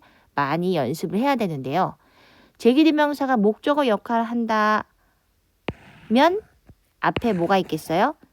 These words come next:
동사나 전치사가 있습니다. 제기대명사가 목적어 역할할 때는 제기대명사 앞에 주어나,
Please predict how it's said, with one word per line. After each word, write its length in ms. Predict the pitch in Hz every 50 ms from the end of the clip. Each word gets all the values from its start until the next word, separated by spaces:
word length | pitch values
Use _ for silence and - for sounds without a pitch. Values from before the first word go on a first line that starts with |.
| - - -
동사나 760 | - 165 175 180 185 190 196 - 196 180 170 185 214 247 294 - - - - - _ _ -
전치사가 840 | - - - 165 156 160 - - - 285 269 240 - 196 175 170 156
있습니다. 480 | - - - - - - 220 - - - - - - - _ _ - - - - - - - - - - - - - - - - - - - _ _ _ _ _ _ _ _ _ _ _ _
제기대명사가 840 | - 196 202 226 220 233 226 220 214 214 208 202 214 202 185 202 196
목적어 540 | 175 160 165 165 - - 233 226 214 202 175
역할할 400 | 160 - - 185 180 175 170 160
때는 460 | - - 160 156 190 233 269 302 359 _ _ _ _ _ _ _ -
제기대명사 1200 | - 202 190 170 214 208 208 196 185 185 175 170 170 170 160 - 208 214 233 247 269 294 311 359 - _ _ - - - - - - - - - - - - _ - - - - - _ _ _ _ _ _ _ - - - - - - - - - - - _ _ -
앞에 680 | - - - - _ - 180 160 156 170 196 240 294 359 - - - - - - - _ - - - - - - - - - - - _ _ _ - - - _ _ - - - - - - - _ _ - _ _ _ _ - - -
주어나, 640 | 202 214 208 202 202 208 214 226 240 254 277 311